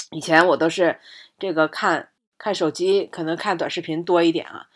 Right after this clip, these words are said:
然后我想想，哎，我上周我应该把这眼睛的焦距稍微调一下啊，调长一点啊，所以我就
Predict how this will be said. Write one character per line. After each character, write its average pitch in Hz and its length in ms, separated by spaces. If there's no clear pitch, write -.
然 175 140
后 185 380
我 190 100
想 180 200
想， 185 120
哎， 160 200
我 160 220
上 185 320
周 175 160
我 165 160
应 165 180
该 165 340
把 165 140
这 208 120
眼 180 200
睛 175 120
的 185 100
焦 214 200
距 214 120
稍 220 140
微 220 140
调 175 340
一 330 80
下 226 160
啊， 151 240
调 175 240
长 175 260
一 254 60
点 196 240
啊， 135 160
所 175 160
以 175 40
我 160 140
就 165 300